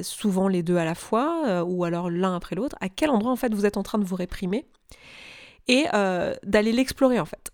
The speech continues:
d'aller chercher quelles sont les pensées qui sont associées à ça, quels sont les moments où vous vous jugez. Euh, moi, je sais qu'il y a des personnes, par exemple, qui me disent souvent en coaching, euh, « J'ose pas, euh, euh, 'fin,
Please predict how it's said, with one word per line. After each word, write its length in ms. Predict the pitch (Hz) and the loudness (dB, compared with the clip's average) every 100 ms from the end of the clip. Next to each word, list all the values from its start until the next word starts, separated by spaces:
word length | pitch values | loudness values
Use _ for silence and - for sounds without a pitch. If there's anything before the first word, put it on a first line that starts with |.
| - | -2
d'aller 180 | 196 | 0
chercher 320 | 196 240 - 254 | 0 0 0 0
quelles 160 | 247 | -2
sont 140 | - 285 | 0 0
les 100 | 247 | 2
pensées 280 | 202 208 | 0 -2
qui 80 | 214 | -4
sont 100 | 196 | -4
associées 320 | 180 180 - | -4 -4 -6
à 40 | 175 | -6
ça, 180 | - 294 | -4 -4
quels 140 | 240 | -2
sont 100 | 262 | 2
les 80 | 247 | 4
moments 240 | 226 233 | 4 4
où 20 | |
vous 140 | 208 180 | 4 2
vous 120 | 165 | -2
jugez. 540 | 160 202 220 214 233 - - - - - | -4 0 2 2 0 -4 -20 -20 -20 -8
Euh, 760 | 185 170 165 160 165 165 165 - | -4 -2 -2 -4 -4 -4 -4 -4
moi, 80 | 175 | -2
je 80 | 190 | 2
sais 100 | 226 | 2
qu'il 120 | 196 | 0
y 20 | |
a 20 | |
des 120 | 175 170 | 0 2
personnes, 320 | 180 240 226 | 2 4 4
par 100 | 185 | 4
exemple, 160 | 202 | 2
qui 140 | 226 190 | 0 -2
me 40 | |
disent 120 | 170 | -6
souvent 160 | - 208 | -4 -4
en 60 | 208 | -4
coaching, 320 | - 233 220 - | -2 0 0 -2
euh, « 120 | 160 - - - - | -4 -6 -12 -14 -6
J'ose 300 | 180 202 - | 2 2 4
pas, 420 | - 240 254 240 | 6 6 6 4
euh, 100 | 175 - - - - | 2 -4 -16 -12 -2
euh, 460 | 180 170 165 170 | 0 2 2 0
'fin, 260 | 165 - 170 | -2 0 -2